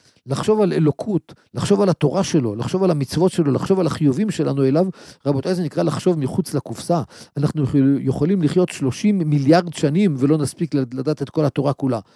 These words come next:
מישהו פעם אחת אמר שהוא רצה לעשות עבודה על ה-,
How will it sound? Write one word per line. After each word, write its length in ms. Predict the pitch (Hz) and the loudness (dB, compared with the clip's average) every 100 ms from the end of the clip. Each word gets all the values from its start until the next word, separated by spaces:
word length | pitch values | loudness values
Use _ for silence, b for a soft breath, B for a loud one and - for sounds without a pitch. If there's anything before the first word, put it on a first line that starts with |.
| b b - | b b -6
מישהו 200 | 180 190 | -4 -2
פעם 160 | 175 | -2
אחת 220 | 165 170 147 | -2 -2 0
אמר 420 | 151 160 156 135 | 0 0 -2 -6
שהוא 200 | - 127 | -8 -10
רצה 180 | - 170 | -4 -4
לעשות 280 | 139 170 | -2 -4
עבודה 540 | 135 107 120 165 131 139 - _ _ _ | -6 -4 -2 0 0 -4 -10 _ _ _
על 160 | 131 131 | -4 -4
ה-, 440 | 123 120 120 113 | -4 -6 -10 -12